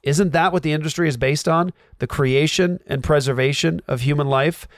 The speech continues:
All it says to the I V F industry is that you are not allowed to create human life that you are just going to willfully destroy. In other words,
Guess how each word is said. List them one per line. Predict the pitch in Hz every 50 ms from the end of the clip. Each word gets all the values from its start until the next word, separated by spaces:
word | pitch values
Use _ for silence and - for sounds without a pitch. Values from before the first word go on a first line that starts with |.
| - - - - - _ -
All | 151 160 185 226 240
it | 226 -
says | - 214 208 202 180
to | - 180
the | 156 165 170
I | 160 156 160
V | 135 139 139
F | 147 185 202 - 165
industry | 143 131 127 - - - 127 120 120 120 - - - - - -
is | - 147 131
that | 147 156
you | 143 151 180 214 233
are | 220
not | 196 185 185 190 185
allowed | 170 165 160 156 170 165 -
to | - 156
create | 131 - - - 165 143 131 151 180 202 180 - - - - - _ _ _
human | - 160 160 156 156 160
life | 165 180 170 151 135 131 127 - - - - _ _ _ _ - -
that | 151 123 -
you | 175 175
are | 165 156
just | 143 160 147 - - -
going | 156 156 151
to | - 143
willfully | 131 120 120 143 160 170 156 - 151 143 139 131
destroy. | 117 127 123 - - - 151 151 135 104 85 78 85 - - _ _ _ _ -
In | 139 151
other | 170 196 180
words, | 160 147 143 131 - -